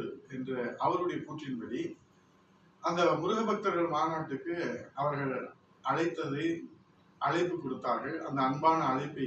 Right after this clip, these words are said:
ஏற்று, அதிலே முருக பக்தர்கள் என்கிற அடிப்படையிலே தான் அதிலே கலந்து கொண்டோம். அரசியல் அதிலே இல்லை என்பதை நீதிமன்றமும் அதிலே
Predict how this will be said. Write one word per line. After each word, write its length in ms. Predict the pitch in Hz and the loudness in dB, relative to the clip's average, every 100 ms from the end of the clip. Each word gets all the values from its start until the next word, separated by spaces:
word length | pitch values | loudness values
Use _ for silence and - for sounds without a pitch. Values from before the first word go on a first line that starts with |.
| 120 | 0
ஏற்று, 360 | 120 - 156 170 - - - - - - - - - | 0 -2 -4 -4 -6 -12 -20 -20 -20 -20 -20 -20 -6
அதிலே 320 | - 170 190 226 214 156 | 2 4 6 6 4 4
முருக 260 | 147 175 220 | 2 2 2
பக்தர்கள் 540 | 214 185 196 190 190 180 | 4 2 2 2 2 2
என்கிற 240 | 160 156 | -2 0
அடிப்படையிலே 560 | 139 160 160 165 147 139 | 0 0 0 -2 -2 -2
தான் 220 | 135 120 117 | -2 -2 -4
அதிலே 260 | 131 127 | -6 -6
கலந்து 360 | 123 123 139 151 | -4 -4 -4 -4
கொண்டோம். 360 | 127 117 - - | -4 -4 -4 -2
அரசியல் 540 | 131 160 - 170 - - - - - _ _ - | 0 0 -2 -2 -2 -6 -14 -20 -20 _ _ -6
அதிலே 260 | 143 143 135 | -2 2 0
இல்லை 300 | 143 160 160 143 - | 2 4 4 2 0
என்பதை 380 | 135 139 135 175 | -2 0 0 0
நீதிமன்றமும் 880 | 143 175 202 196 170 156 139 175 165 - - | 0 0 0 0 -2 -2 -2 -4 -6 -8 -8
அதிலே 340 | 135 127 123 | -4 -2 -2